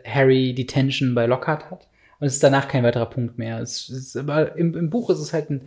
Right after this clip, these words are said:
konstantes Thema. Und auch, dass Ron zum Beispiel Tom Riddles Namen irgendwo sieht und so weiter. Und das sind halt einfach so Sachen, es ist nicht so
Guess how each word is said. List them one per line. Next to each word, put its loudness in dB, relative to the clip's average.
konstantes 0
Thema. 0
Und -2
auch, -2
dass -6
Ron 2
zum -2
Beispiel -4
Tom 0
Riddles 2
Namen 2
irgendwo -2
sieht -6
und -6
so -2
weiter. -2
Und -4
das -6
sind 0
halt 0
einfach 0
so 2
Sachen, 0
es 0
ist 0
nicht 2
so 2